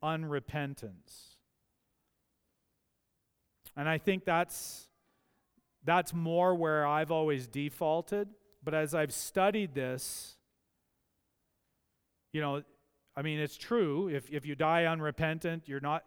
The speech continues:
you're not forgiven forever. There's no second chance. There's no do-over in purgatory. That's all false.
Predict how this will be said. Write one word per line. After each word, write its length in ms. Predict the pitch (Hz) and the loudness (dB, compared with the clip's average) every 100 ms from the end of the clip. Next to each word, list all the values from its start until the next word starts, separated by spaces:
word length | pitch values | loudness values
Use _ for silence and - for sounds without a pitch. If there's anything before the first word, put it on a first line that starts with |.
| _ | _
you're 140 | 143 | -6
not 340 | 151 160 180 - | 0 2 0 -2
forgiven 440 | 151 139 151 139 | -8 -2 -2 -2
forever. 560 | 131 127 120 120 160 196 _ | -6 -4 -4 -2 -6 -6 _
There's 180 | 127 120 | -10 -4
no 160 | 156 | -2
second 440 | 170 - 156 - 135 | -2 0 0 0 -6
chance. 380 | - 123 135 - | -8 -6 -6 -8
There's 180 | 123 | -8
no 300 | 156 160 156 - - _ 123 | -4 0 -2 -4 -20 _ -4
do-over 800 | 165 170 160 139 131 151 170 180 | 2 4 4 4 0 2 0 0
in 180 | 151 135 | -4 -4
purgatory. 760 | - 156 151 139 143 120 139 | 0 0 0 -4 -4 -2 -2
That's 260 | 143 147 - | 0 -2 0
all 200 | 160 156 | 0 0
false. 500 | - 135 131 160 | -2 -2 -2 -2